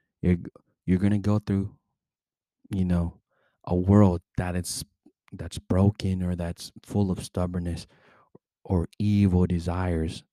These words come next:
but don't be that person. Help those people who have those desires. Give them warning. Share the gospel. Share this podcast. Share an-, another podcast.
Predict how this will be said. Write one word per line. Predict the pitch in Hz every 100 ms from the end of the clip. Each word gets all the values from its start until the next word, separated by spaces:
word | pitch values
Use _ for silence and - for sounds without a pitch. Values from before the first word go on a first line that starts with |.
| _ _ _ _ _ _ _ _ -
but | 90 -
don't | 104 92
be | 92 90
that | 85 87
person. | - 90 107 - - _ _ - _ _
Help | _ - 110 -
those | 110 98
people | - 107 110 101
who | 95 90
have | 92 110
those | 87 87
desires. | 85 92 101 95
Give | 107
them | 127 123
warning. | 110 131 92 _ _ _ _
Share | - - 117
the | 123
gospel. | 113 101 113 - - 95 - _ _
Share | - 92
this | 110 107
podcast. | - 101 113 - 113 104
Share | - 98 110
an-, | 110 104 -
another | 98 117 123
podcast. | - 107 90 - 80 80